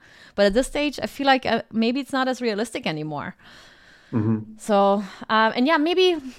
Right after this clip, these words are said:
Speaker 1: Zoom will go bigger in, uh, multilingualism and steal the show, but I doubt it. I think it might just be, be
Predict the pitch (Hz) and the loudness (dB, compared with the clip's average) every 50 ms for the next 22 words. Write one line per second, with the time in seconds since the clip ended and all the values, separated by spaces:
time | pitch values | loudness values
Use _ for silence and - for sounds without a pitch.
0 | - 220 196 185 233 269 294 269 254 233 233 247 269 277 277 269 254 240 - - | -6 -4 0 2 4 6 6 8 8 8 10 8 8 8 6 2 0 -4 -8 -20
1 | - - - - 185 - - 214 220 240 185 214 226 233 233 233 226 180 190 202 | -20 -20 -20 -20 -10 0 2 4 4 4 6 4 4 6 6 4 4 4 4 2
2 | 202 196 196 196 190 - - - 185 180 180 180 180 180 175 175 - - 180 180 | 2 4 2 2 0 0 -2 -2 0 2 4 4 4 2 0 -2 -4 -4 -2 -2
3 | 185 196 190 202 175 175 185 202 202 208 214 214 208 202 202 214 214 214 214 214 | -2 -2 -4 -6 -8 -6 -6 -6 -6 -6 -6 -6 -6 -6 -6 -6 -6 -4 -4 -6
4 | 214 - - - 175 170 175 175 165 - _ - 190 185 185 185 180 - - - | -6 -8 -8 -8 -6 -6 -6 -8 -10 -12 _ -6 -4 -2 -2 -2 -4 -6 -6 -4
5 | 165 170 180 196 226 254 - - - _ _ _ - 180 190 - - - 202 208 | -4 -2 -2 -4 -4 -6 -10 -16 -20 _ _ _ -4 -4 -4 -2 -2 -2 -2 -2
6 | 180 - - 147 151 175 196 190 170 160 165 - 165 - - 214 214 220 202 190 | -2 -2 0 0 2 2 2 2 0 -2 -2 -4 -8 -6 -6 -6 -6 -6 -4 -4
7 | 202 196 190 - 196 - - - 196 196 190 190 160 160 - | -4 -6 -6 -8 -12 -16 -10 -8 -6 -6 -6 -6 -8 -10 -14